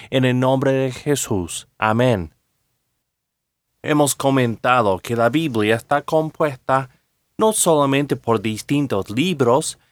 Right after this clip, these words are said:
sino también por distintos géneros dentro de aquellos libros. Hemos hablado hasta ahora de la narrativa y la poesía,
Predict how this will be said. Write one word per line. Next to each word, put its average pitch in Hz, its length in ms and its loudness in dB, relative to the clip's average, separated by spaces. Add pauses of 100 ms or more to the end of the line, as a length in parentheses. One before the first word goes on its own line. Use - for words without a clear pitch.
(200)
sino 202 340 0
también 180 400 0
por 170 200 0
distintos 185 600 0
géneros 170 760 0 (160)
dentro 180 560 0
de 175 140 2
aquellos 175 480 0
libros. 120 680 -2 (360)
Hemos 160 400 0
hablado 110 840 0
hasta 110 340 -2
ahora 107 500 0 (240)
de 131 120 2
la 113 140 2
narrativa 110 1080 0 (200)
y 143 120 -2
la 113 160 0
poesía, 175 960 -2